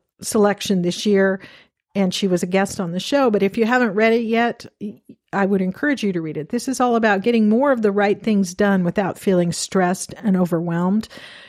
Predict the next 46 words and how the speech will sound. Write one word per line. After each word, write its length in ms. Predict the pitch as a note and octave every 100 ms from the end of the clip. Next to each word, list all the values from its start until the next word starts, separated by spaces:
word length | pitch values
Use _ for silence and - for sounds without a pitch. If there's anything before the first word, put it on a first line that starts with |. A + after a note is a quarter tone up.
| -
And 340 | G3 F#3 F3+ -
even 300 | - C#4+ C#4+
if 140 | -
you 80 | G3+
have 200 | G#3 F#3+
read 200 | E3+ -
it, 160 | - F#3+
it's 240 | F#3+ -
worth 200 | F#3 -
reading 380 | F#3 E3 E3 E3
again. 400 | E3 E3+ D#3 D3
It's, 220 | F3 -
this 260 | - A3 A#3
is 160 | G#3
one 280 | G3 F#3+ F#3
that 140 | F3+
I'll 440 | F3+ F3 F3 F3 - -
read 260 | G3 F#3
more 160 | F3 F3
than 200 | E3 E3
once. 360 | E3+ E3+ - - - - - _ _ -
And 140 | A3
then 120 | A#3
one 180 | C4 E4+
that 100 | G4+
I'm 220 | F4 B3 A#3
reading 320 | B3 A#3+ A3
right 200 | A3 G3
now 360 | F#3+ G3 G3
that 220 | F3 E3+ -
I'm 180 | G3+
finding 580 | G3+ A3 G#3 F#3+ F#3 F3+
really, 480 | A3+ C#4+ C#4+ A3 G3
really 580 | F3+ A3 A3 G3+ E3+ F3
thought-provoking 1040 | - G#3 G#3 - G3+ F#3 F#3 F#3 F#3 F#3
and, 240 | F3+ F3+ -
and 420 | - F#3 F3 -
inspirational 920 | A3 G#3 - F#3+ F3+ F3+ - F#3+ E3 D#3
is 300 | - F3+ F3+
called 460 | - G3+ F#3 E3 -
The 200 | F3 F3+
Best 440 | F#3+ A#3 B3+ -
Yes 560 | - F#3 G3 D#3 - -
by 240 | - F3
Lisa 440 | E3+ F#3+ G#3+ - F#3
TerKeurst. 800 | - G#3 G#3 B3+ C#4 - -